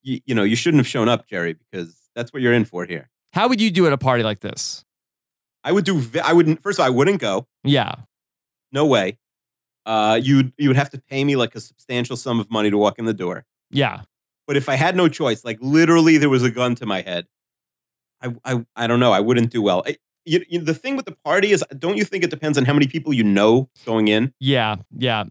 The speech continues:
Speaker 2: And I don't know if this is just me or this is, like, most people, but I feel like I would be terrible at the party where I don't know anybody.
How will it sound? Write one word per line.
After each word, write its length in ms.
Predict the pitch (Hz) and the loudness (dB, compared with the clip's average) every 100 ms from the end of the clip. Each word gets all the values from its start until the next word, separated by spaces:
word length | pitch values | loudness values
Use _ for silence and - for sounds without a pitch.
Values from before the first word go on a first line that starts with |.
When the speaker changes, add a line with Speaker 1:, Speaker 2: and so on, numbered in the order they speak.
| - | -4
Speaker 2:
And 200 | 196 226 | 0 0
I 120 | 233 | 2
don't 120 | 285 | 2
know 140 | 254 220 | 2 2
if 180 | 202 | 2
this 240 | 165 180 190 | 0 0 2
is 240 | 175 139 | 0 0
just 340 | 127 160 - 151 | 0 0 0 0
me 300 | 180 180 165 | 2 4 2
or 100 | 151 | 2
this 220 | 135 135 | 0 -2
is, 60 | |
like, 120 | 135 123 | -2 0
most 280 | 123 120 139 | -2 -2 -6
people, 240 | 120 110 | -6 -4
but 160 | 127 101 | -2 -2
I 160 | 151 | -2
feel 140 | 170 170 | 0 0
like 60 | |
I 40 | 160 | 2
would 220 | 156 135 | 0 -2
be 120 | 151 | -6
terrible 840 | 131 - 180 180 175 135 123 120 - - - | -8 -6 0 2 2 0 -2 -2 -6 -16 -8
at 160 | 143 117 | -6 -4
the 80 | - | -2
party 380 | 143 143 131 | 0 2 2
where 120 | 123 131 | 0 0
I 60 | |
don't 400 | 123 135 110 127 | 2 0 0 0
know 220 | 127 127 | 2 2
anybody. 560 | 127 131 131 127 131 | 0 0 0 -2 -2